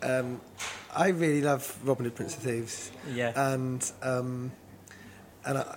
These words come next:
Speaker 1: I haven't watched it in a long time, but I rewatched it when Alan Rickman died.
Speaker 2: Mm.
Speaker 1: I w-, rewatched the director's cut, and, uh, and yeah, it's great. I think it's really great. The director's cut is interesting because Kevin Costner went into the edit-, editing room.
Speaker 2: Mm.
Speaker 1: He locked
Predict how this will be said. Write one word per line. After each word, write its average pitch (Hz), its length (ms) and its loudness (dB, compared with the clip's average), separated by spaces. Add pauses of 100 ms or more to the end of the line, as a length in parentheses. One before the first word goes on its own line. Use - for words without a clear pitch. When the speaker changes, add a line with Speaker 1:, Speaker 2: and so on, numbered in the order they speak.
Speaker 1:
I - 120 -4
haven't 160 240 2
watched 151 240 4
it 117 40 0
in 120 40 -2
a 135 60 4
long 139 160 4
time, 131 280 2
but 123 120 2
I 131 40 6
rewatched 139 460 2
it 107 100 2
when 123 460 -2
Alan 127 240 0
Rickman 117 260 -2
died. 113 340 -6 (140)
Speaker 2:
Mm. 117 220 -4 (160)
Speaker 1:
I 127 40 2
w-, 135 180 2
rewatched 131 420 2
the 127 80 -2
director's 123 480 0
cut, 113 320 -8
and, 120 340 -4
uh, 117 320 -2 (720)
and 127 280 -4 (180)
yeah, 214 140 6
it's 139 240 2
great. 156 440 2
I 120 60 -6
think 165 160 0
it's 139 160 0
really 170 160 0
great. 135 220 2
The 135 80 -2
director's 196 420 4
cut - 160 0
is - 80 0
interesting 165 380 0
because 127 240 -6
Kevin 165 240 2
Costner 147 520 0
went 147 200 2
into 135 260 -4
the 131 140 4
edit-, 143 340 0 (100)
editing 139 380 -4
room. 113 240 -4 (100)
Speaker 2:
Mm. 127 220 -4 (1000)
Speaker 1:
He 147 160 -2
locked - 420 0